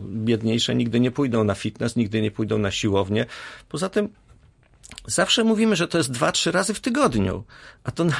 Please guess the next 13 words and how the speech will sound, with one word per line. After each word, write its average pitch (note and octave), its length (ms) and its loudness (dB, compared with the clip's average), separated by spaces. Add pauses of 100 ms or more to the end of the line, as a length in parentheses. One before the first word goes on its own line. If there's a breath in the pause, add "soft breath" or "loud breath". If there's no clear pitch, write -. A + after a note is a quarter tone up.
(120)
należy D3 520 2
mieć C3+ 320 0
aktywność C#3+ 600 -4
codzienną. C#3 840 0 (560 loud breath)
Ja A#2+ 200 2
zawsze E3+ 340 0
mówię, E3+ 380 -2
że D3+ 100 0
jak C#3+ 100 -2
ktoś, - 520 -2
e, C3 360 0
jest D3 320 0
otyły, C#3 600 2